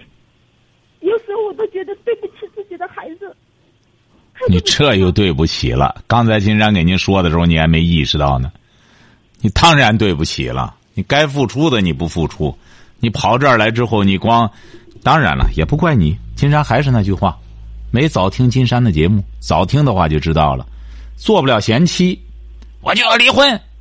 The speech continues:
Speaker 2: 那你这自私的。那光给金山打电话的多少女性啊，和你这种情况的，“我要理直气壮离婚，我婚姻怎么着？”我说，“那你生的孩子呢？”“我不能为了孩子牺牲我自个儿。”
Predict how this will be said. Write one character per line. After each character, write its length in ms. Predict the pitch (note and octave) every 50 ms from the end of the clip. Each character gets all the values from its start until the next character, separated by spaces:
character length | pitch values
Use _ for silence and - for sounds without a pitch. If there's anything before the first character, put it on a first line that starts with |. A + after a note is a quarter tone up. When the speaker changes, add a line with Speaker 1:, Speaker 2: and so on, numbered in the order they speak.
| - -
Speaker 2:
那 220 | - C#3 F#3 B3+
你 120 | C#4 G#3 E3
这 140 | D3+ F#3+ F#3
自 180 | - - F3+
私 280 | D#3 - - F#3 G3+ G3
的。 260 | F#3 F3 D#3 C#3+ C#3 - - - - - - - - - - - _ _ _
那 80 | - B2
光 200 | - E3 F3 E3
给 120 | D#3 D3+
金 160 | C3+ E3 E3
山 120 | E3+ F3 E3
打 140 | D3+ C#3+
电 160 | C#3 D#3+ D#3+ D3+
话 140 | D#3 D#3+
的 100 | D3+ D3
多 160 | C3 F3 F#3 F#3+
少 160 | D#3 D#3 C#3
女 160 | C3 A#2 G#2+
性 180 | - C3+ C3 A#2+
啊， 80 | A2
和 140 | G2+ - C3
你 160 | C3 A#2 G#2+
这 100 | G2 A#2+
种 160 | A2 G#2 G2+
情 200 | F#2+ F#2 F2+ F#2
况 180 | G2+ G#2+ G2+ F#2+
的 160 | F2+ E2 - - - _ _ -
，“我 100 | - D3+
要 140 | G3+ A#3
理 140 | A3+ A3 A3
直 120 | G#3+ B3 A3
气 140 | B3 A#3
壮 200 | A3+ A3+ A3+ A3
离 80 | G#3+ A3
婚， 300 | A#3+ A3+ B3 A#3+ A#3 -
我 200 | - B2 C#3+ F3+
婚 180 | F3+ F#3+ A3+ A3+
姻 220 | A3+ A#3 A3+ A3
怎 80 | G3+ F3+
么 80 | F#3 F#3
着？” 120 | F3+ F3 - - _ _ _ _ _ -
我 80 | D#3
说 60 | D3 D3+
，“那 140 | E3 E3+ D#3
你 100 | C3+ B2
生 180 | - D3 D3
的 80 | C#3+ B2+
孩 200 | A2 G#2 G2 G#2+
子 120 | A#2 B2
呢 160 | A#2 A2 G2+ - _ _ _ _ _ _ _ _ _ _ _ _ _ _ _
？”“我 140 | - - G#3+
不 100 | B3+ C#4
能 140 | C#4+ C#4 C4+
为 100 | C#4 C#4
了 140 | B3+ A#3
孩 160 | F#3+ A#3+ C#4+ C#4+
子 60 | B3
牺 200 | G#3+ - B3+ B3
牲 140 | A3+ B3+ B3
我 120 | G#3+ G3+
自 140 | F#3 A#3 G#3+
个 100 | D#3+ C#3+
儿。” 160 | D3 F3+ -